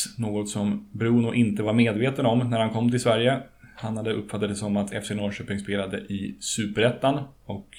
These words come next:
Bruno berättar i intervjun om vilken stor omställning det var för honom att spela på så pass låg nivå jämfört med vad han hade gjort hemma i Brasilien. Tiden i F C Norrköping blev, tack och lov, ska man kanske säga, kort för Brunos del,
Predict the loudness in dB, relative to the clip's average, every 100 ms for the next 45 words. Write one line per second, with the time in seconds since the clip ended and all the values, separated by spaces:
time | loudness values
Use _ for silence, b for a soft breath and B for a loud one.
0 | -16 -8 -4 -2 0 0 -2 -2 -2 -2
1 | 0 2 0 -2 -4 -4 -6 -8 -8 -6
2 | -10 -12 _ _ -8 -6 -4 -2 -2 0
3 | 0 0 2 4 4 4 2 0 0 -4
4 | -8 -10 -10 -8 -10 -10 -8 -8 -8 b
5 | b b b -6 -2 -2 -2 0 2 2
6 | 4 2 0 -6 -8 -10 -8 -12 -8 -8
7 | -6 -8 -8 -10 -10 -8 -4 -2 0 0
8 | 0 -2 -6 -12 _ _ b b b b
9 | b b b b b b _ _ _ _
10 | _ 2 4 6 6 6 4 4 4 4
11 | 4 6 6 4 0 -10 -20 -4 -2 2
12 | 4 6 4 2 -2 -2 0 0 2 4
13 | 4 2 0 -6 2 2 2 -10 -4 -2
14 | 0 0 0 2 0 4 2